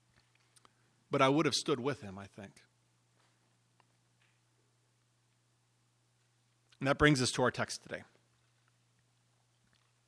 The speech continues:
The beginning of verse one says, "But Saul, breathing threats and murder against the disciples of the Lord." My question here is, do you think that Paul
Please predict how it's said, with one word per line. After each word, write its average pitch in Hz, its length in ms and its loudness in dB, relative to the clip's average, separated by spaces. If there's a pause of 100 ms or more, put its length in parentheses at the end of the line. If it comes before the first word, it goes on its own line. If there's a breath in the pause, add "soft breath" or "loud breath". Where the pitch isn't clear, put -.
(1800)
The 131 60 -18
beginning 160 320 6
of 139 80 4
verse 143 300 4
one 143 360 2 (180)
says, 131 240 -2
"But 147 180 0
Saul, 131 600 6 (1800)
breathing 135 340 0
threats - 840 2
and 123 200 -2
murder 131 680 4 (720)
against 135 360 0
the 139 60 -6
disciples 113 520 -2
of 98 100 -14
the 107 80 -12
Lord." 98 320 -14 (2500)
My 139 120 -2
question 226 440 6
here 175 160 6
is, 147 120 4
do 151 100 -2
you 139 60 2
think 240 260 0
that - 180 0
Paul 127 580 0